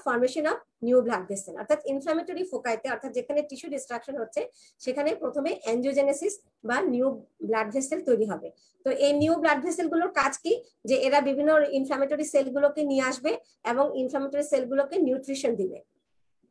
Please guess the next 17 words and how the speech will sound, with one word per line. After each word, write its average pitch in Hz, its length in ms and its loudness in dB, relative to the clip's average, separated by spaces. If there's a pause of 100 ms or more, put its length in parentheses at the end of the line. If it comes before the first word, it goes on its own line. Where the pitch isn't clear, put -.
(140)
আর 240 220 -2
কি 349 100 -4
হচ্ছে 320 260 0 (460)
Granulation 311 600 2
tissue 320 300 -2 (300)
formation। 208 460 0 (560)
angiogenesis 311 680 0
এর 339 100 0
পরের 294 360 4
step 285 240 -2
হচ্ছে 302 180 -2
granulation 233 520 2
tissue। 190 280 -12 (300)
তোমাদেরকে 285 460 2
পরীক্ষায় 294 440 -4
অনেক 262 200 0
সময় 262 420 -2